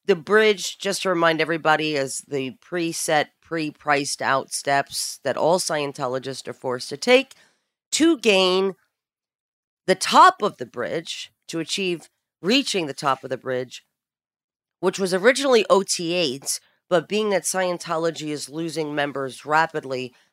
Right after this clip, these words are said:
they have to invent new levels to keep pe-, the carrot going. Um, and so let's,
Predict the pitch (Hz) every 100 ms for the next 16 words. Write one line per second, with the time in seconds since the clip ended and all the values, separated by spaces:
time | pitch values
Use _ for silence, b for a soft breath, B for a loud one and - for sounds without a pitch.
0 | - 156 160 165 - 160 147 135 143 139
1 | - 147 170 226 185 143 117 73 170 185
2 | - - _ _ _ _ _ _ - -
3 | 160 - 117 110 - - - 156 165 147
4 | - - 139 127 107 90 95 - 165 160
5 | 160 - b b - 185 185 202 190 226